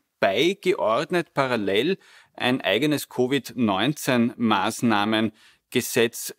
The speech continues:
geschaffen, das im Wesentlichen die gleichen Regelungsinhalte zur Maßnahmenverhängung, äh, enthält, aber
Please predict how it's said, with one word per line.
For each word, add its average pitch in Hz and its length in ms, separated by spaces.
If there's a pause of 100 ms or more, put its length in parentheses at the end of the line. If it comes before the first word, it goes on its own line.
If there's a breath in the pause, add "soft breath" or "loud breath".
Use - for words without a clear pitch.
geschaffen, 127 680 (440 loud breath)
das - 360 (100)
im 160 200
Wesentlichen 160 680
die 156 80
gleichen 143 680
Regelungsinhalte 160 1700 (240)
zur 151 460 (340 soft breath)
Maßnahmenverhängung, 131 1400 (180)
äh, 147 300 (100)
enthält, 151 720 (360 soft breath)
aber 143 540